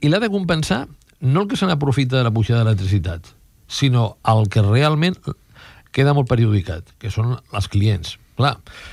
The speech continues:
si a mi m'agafa i el preu del gas, el primer dia, eh, per-, el preu de l'electricitat, el primer di-, el primer dia d'aplicar el topall del gas,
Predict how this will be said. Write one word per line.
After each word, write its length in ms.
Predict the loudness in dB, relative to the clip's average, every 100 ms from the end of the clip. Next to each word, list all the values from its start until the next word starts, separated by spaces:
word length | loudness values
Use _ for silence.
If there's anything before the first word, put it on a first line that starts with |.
| -20 -6
si 140 | -2
a 80 | 0
mi 160 | 0 -4 -12 -20 -20 -20 -20 _ _ _ _ -20 -2
m'agafa 520 | 0 2 0 0 -4 -2
i 80 | 2
el 100 | 2 2
preu 180 | 2 2
del 120 | 0
gas, 280 | 0 -2 -2
el 80 | 0
primer 240 | 2 4 4
dia, 220 | 0 0 -2
eh, 40 |
per-, 180 | -2 -4 0
el 200 | 0 2
preu 300 | 2 2 2
de 80 | 2
l'electricitat, 640 | 2 0 0 2 2 2 0
el 80 | 2
primer 300 | 2 4 4
di-, 140 | 2 2
el 100 | 2
primer 200 | 4 4 2
dia 260 | 2 2 2
d'aplicar 460 | 2 2 2 2
el 80 | 2
topall 320 | 2 2 4
del 160 | 4 4
gas, 380 | 2 0 -8